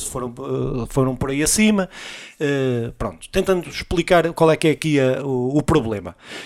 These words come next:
Ehm, <clears throat> eh, pá, então, eh, introduzindo que é uma coisa que se chama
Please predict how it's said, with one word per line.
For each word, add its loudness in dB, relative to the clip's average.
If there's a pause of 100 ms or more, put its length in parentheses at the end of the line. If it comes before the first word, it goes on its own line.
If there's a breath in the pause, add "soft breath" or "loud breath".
(160 loud breath)
Ehm, -2 (180)
<clears throat> 0
eh, 2 (400)
pá, -8 (220)
então, 0 (120)
eh, 0
introduzindo 2
que 0
é 6
uma 0
coisa 0
que -4
se 0
chama 0